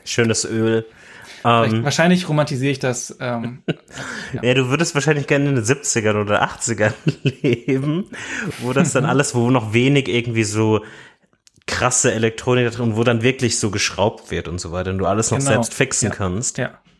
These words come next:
Speaker 2: ja. Oder, oder Elektro-, äh, Autos, oh, na, obwohl Elektro haben wir so viel Smart-Kram drin, ne?
Speaker 1: Ja.
Speaker 2: Ja.
Speaker 1: Nee, das
Speaker 2: Ja.
Speaker 1: kannst, das kannst du, glaub
Speaker 2: Ja,
Speaker 1: ich,
Speaker 2: ja.
Speaker 1: vergessen.
Speaker 2: Vielleicht, vielleicht spezialisiert auf Oldtimer.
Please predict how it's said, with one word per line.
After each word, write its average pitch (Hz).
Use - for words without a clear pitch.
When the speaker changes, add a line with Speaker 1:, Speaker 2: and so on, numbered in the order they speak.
Speaker 2:
ja. 135
Oder, 170
oder 151
Elektro-, 151
äh, 143
Autos, 139
oh, -
na, 139
obwohl 139
Elektro 131
haben 143
wir 139
so 139
viel -
Smart-Kram -
drin, 143
ne? 113
Speaker 1:
Ja. 107
Speaker 2:
Ja. 143
Speaker 1:
Nee, 101
das 180
Speaker 2:
Ja. 151
Speaker 1:
kannst, 151
das -
kannst 95
du, 101
glaub -
Speaker 2:
Ja, 135
Speaker 1:
ich, 127
Speaker 2:
ja. 131
Speaker 1:
vergessen. 87
Speaker 2:
Vielleicht, 156
vielleicht 156
spezialisiert 151
auf 127
Oldtimer. 127